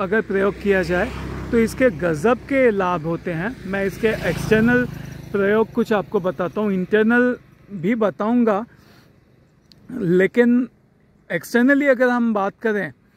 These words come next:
तो आयुर्वेद में इसे कटु कषाय बताया गया है और इसके अलावा ये तिक्त और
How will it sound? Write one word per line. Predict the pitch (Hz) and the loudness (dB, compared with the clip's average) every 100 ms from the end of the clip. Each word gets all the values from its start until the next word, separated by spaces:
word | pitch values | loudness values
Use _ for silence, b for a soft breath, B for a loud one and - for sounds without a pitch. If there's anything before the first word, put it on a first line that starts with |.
| b b b b - | b b b b -4
तो | - | -2
आयुर्वेद | 180 196 233 262 277 262 | 2 4 4 4 2 2
में | 269 285 240 | 2 0 0
इसे | 214 - 226 220 240 - - | -4 0 2 2 -2 -6 -4
कटु | 190 - 254 | -4 0 -2
कषाय | 220 185 - 220 240 | 0 -2 0 2 2
बताया | 208 202 202 196 | 0 0 0 0
गया | 170 175 170 | 0 -2 -2
है | 160 269 - - - - - - - - - - - | -2 -4 -8 -20 -18 -18 -18 -16 -16 -14 -12 -10 2
और | 240 | 4
इसके | 220 - 269 | 4 4 4
अलावा | 262 262 254 254 | 4 2 2 2
ये | 254 - - | 0 -2 -2
तिक्त | 277 - - | -4 -2 -4
और | 190 - - - - - - - - 214 | -4 -4 -10 -12 -12 -12 -12 -12 -2 2